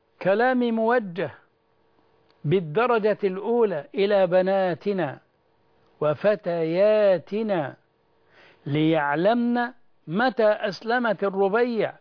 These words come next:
فهي سابقة إلى الإسلام وهي جارية، ثم لتتعلم بناتنا أيضًا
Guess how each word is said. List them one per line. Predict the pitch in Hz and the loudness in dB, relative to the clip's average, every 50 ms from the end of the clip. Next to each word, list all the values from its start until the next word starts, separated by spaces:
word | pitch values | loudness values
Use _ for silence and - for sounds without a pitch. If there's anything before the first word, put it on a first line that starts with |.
| _ _ _ | _ _ _
فهي | _ - - 156 170 180 196 196 180 | _ -6 -4 -2 0 2 2 2 0
سابقة | - - 185 180 185 220 247 233 - 208 175 175 | 0 0 0 0 2 0 0 0 0 -2 -2 -2
إلى | 196 185 175 175 180 175 | -4 -4 -4 -4 -6 -6
الإسلام | 175 180 170 180 - - 208 220 247 254 233 214 - _ _ _ _ _ _ _ - | -8 -8 -10 -10 -6 -2 0 0 0 0 -2 -4 -10 _ _ _ _ _ _ _ -6
وهي | 135 147 165 170 208 240 226 202 185 | -2 -2 0 0 2 2 2 2 2
جارية، | 170 190 185 175 175 214 233 214 160 - - _ _ _ _ _ _ _ _ _ _ | 2 2 2 2 2 2 0 0 -2 -4 -6 _ _ _ _ _ _ _ _ _ _
ثم | - - 202 240 247 233 226 | -4 0 0 2 2 0 0
لتتعلم | 220 220 214 165 208 202 160 202 202 190 214 254 247 233 214 185 143 135 - _ _ _ _ _ _ _ _ _ _ _ _ _ _ _ _ _ _ _ _ | 0 0 0 0 -2 -2 0 -2 -2 0 0 0 0 0 0 -2 -2 -4 -8 _ _ _ _ _ _ _ _ _ _ _ _ _ _ _ _ _ _ _ _
بناتنا | 156 151 170 180 196 226 247 240 214 - 214 208 202 202 196 196 - 240 | -2 0 0 2 0 0 0 -2 0 0 0 2 2 0 0 -2 -2 -2
أيضًا | 240 254 226 190 165 151 143 | 0 0 0 -2 -2 -4 -6